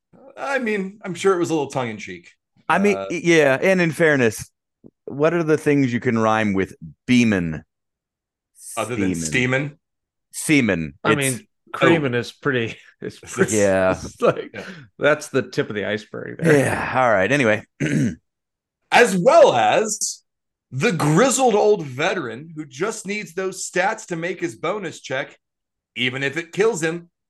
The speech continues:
Speaker 2: the Thunderous Wizard.
Speaker 3: Don't drop me, guys. I'm worth a million dollars.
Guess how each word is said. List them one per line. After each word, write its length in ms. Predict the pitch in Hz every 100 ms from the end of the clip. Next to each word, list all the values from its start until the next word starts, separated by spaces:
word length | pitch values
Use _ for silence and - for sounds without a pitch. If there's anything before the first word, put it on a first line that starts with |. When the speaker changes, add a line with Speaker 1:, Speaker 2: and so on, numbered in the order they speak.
| _ _
Speaker 2:
the 100 | 196
Thunderous 560 | - - 92 92 117 113
Wizard. 400 | 131 120 90 - _ _ _ _ _ _ -
Speaker 3:
Don't 300 | 123 139 135
drop 300 | 139 135 127
me, 140 | 123
guys. 600 | 107 113 104 98 95 - _ _ -
I'm 180 | 120
worth 220 | 120 117 117
a 60 |
million 720 | 113 113 120 143 151 160 170
dollars. 560 | 139 104 101 101 110